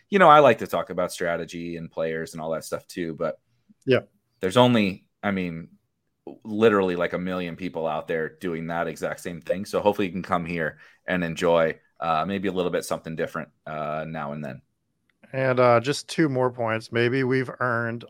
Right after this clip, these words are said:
Speaker 2: Underdog giving us a sign-up code for Spike Week. That would be nice, right?
Speaker 1: We have one.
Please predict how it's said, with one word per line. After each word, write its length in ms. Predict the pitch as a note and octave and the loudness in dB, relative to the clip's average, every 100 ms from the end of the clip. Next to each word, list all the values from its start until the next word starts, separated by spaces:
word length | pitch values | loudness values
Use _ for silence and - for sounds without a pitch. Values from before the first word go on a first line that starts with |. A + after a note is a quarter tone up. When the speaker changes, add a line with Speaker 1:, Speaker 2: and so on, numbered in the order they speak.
| - | -4
Speaker 2:
Underdog 640 | B2+ A#2 A2 A2+ G#2+ A2 | -2 -2 0 2 2 2
giving 320 | A2+ G#2+ G#2+ | -2 -4 -4
us 220 | A2 A2+ | -4 -4
a 100 | A#2 | -8
sign-up 440 | G#2+ A#2+ A#2 A2+ - | -2 0 0 -2 -4
code 300 | G#2+ G2+ A#2+ | -6 -6 -6
for 120 | A#2+ | -10
Spike 360 | - A2+ G2 - | -6 -4 -4 -6
Week. 300 | A2 D3+ _ _ - - _ _ | -12 -14 _ _ -20 -20 _ _
That 180 | A2+ C3 | 2 4
would 140 | C3+ | 2
be 120 | G2+ | -6
nice, 460 | G2 F#2+ B2+ D#3+ - | -10 -8 -8 -10 -8
right? 340 | A2 A#2 F#3 - - | -2 0 0 -2 -8
Speaker 1:
We 100 | F3 | -2
have 180 | G2 F2+ | -2 -2
one. 220 | F2+ | -8